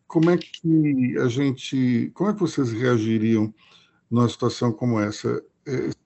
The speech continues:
vocês fossem comerciantes? Eu acho que eu iria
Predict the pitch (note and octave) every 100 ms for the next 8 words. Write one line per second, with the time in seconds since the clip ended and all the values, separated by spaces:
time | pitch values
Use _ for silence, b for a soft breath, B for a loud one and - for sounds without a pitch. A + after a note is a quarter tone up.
0 | _ - C3+ A#2+ _ _ - A#2 A#2 A#2
1 | - - A2 A2 - - _ _ _ _
2 | _ - F#3+ F3+ D#3 - _ - D#3+ C#3+
3 | C3+ D3+ D3+ D3